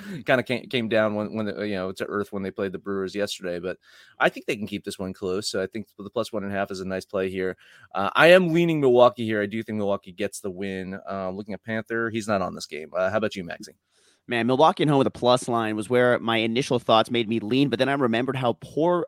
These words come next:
Speaker 2: I am at betting on the Milwaukee Brewers, and so I decided to stop thinking about it and not even touch it. <laughs> So,
Speaker 1: <laughs>
Speaker 2: so that's where I landed on this one. I,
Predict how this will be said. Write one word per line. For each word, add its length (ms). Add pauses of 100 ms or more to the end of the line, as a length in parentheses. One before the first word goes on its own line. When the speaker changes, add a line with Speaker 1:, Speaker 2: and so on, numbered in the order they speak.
(100)
Speaker 2:
I 100
am 300
at 100
betting 260
on 220
the 80
Milwaukee 380
Brewers, 480
and 120
so 220
I 120
decided 520
to 80
stop 300
thinking 240
about 300
it 100
and 80
not 160
even 140
touch 200
it. 140 (420)
<laughs> 80 (540)
So, 240 (220)
Speaker 1:
<laughs> 260
Speaker 2:
so 180 (220)
that's 280
where 160
I 180
landed 300
on 140
this 220
one. 100
I, 140